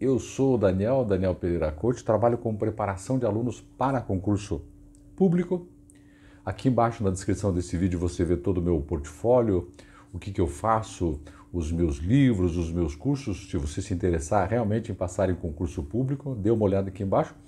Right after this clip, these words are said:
E claro, também tem um material bem show, gratuito,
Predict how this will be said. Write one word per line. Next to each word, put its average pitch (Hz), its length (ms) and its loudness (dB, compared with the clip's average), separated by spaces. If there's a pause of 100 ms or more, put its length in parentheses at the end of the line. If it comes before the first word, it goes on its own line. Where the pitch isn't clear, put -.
(160)
E 247 140 -2
claro, 131 320 2 (440)
também 120 360 2
tem 123 180 2
um 117 80 2
material 104 480 2
bem 120 240 2
show, 135 460 2 (260)
gratuito, 117 760 2